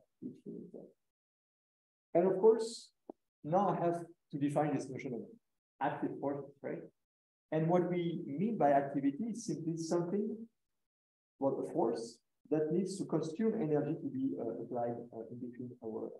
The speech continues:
particles. Uh, and you can have many, many forces that are active. In fact, it can depend on many, many parameters. Right? It could depend on the position of the solid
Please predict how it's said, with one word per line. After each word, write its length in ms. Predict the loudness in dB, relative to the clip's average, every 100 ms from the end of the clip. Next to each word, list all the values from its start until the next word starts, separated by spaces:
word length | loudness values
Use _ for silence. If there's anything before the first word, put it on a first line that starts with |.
| -10
particles. 340 | -8 -8 -12 -18 _ _ _ _ _ _ _ _ _
Uh, 120 | -10 -4
and 320 | 0 0 0 -6 -12 _
you 100 | -4
can 100 | 2
have 180 | 2 4
many, 300 | 6 8 8
many 220 | 8 4
forces 580 | 2 2 0 -2 -10 -8
that 120 | -6
are 160 | -6 -4
active. 300 | -4 -6 -12 -16 -20
In 80 | -2
fact, 320 | 0 0 -2 -6
it 140 | -4
can 200 | 0 0
depend 300 | 2 2 0 -2
on 280 | -6 -6 2
many, 240 | 4 6
many 180 | 4 0 -2
parameters. 480 | 0 2 0 -2 -4
Right? 120 | -6
It 100 | -6
could 140 | -6
depend 240 | -2 -2 -2
on 60 | -4
the 60 | -6
position 300 | -4 -4 -4
of 100 | -6
the 100 | -6
solid 320 | -2 4 4